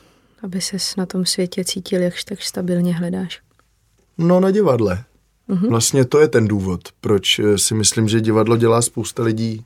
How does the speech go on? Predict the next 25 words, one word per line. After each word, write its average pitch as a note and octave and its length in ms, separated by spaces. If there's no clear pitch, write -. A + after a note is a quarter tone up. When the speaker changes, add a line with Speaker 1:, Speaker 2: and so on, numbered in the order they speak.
Speaker 2:
To A#2 100
rozhodně A#2 460
peníze A#2 440
nejsou, A2+ 440
rozhodně G#2+ 380
to - 180
ani A2+ 180
není A2 280
nějaká G#2+ 400
sláva, A2 800
a, G#2 320
ale A2 340
je A2 120
to, A#2 280
je A2 120
to A#2 140
něco, A2+ 280
co A2+ 300
ty A2+ 120
herce, G#2+ 360
si - 160
myslím, A2 340
který A#2 300
respektuju, A#2 580
naplňuje, B2+ 640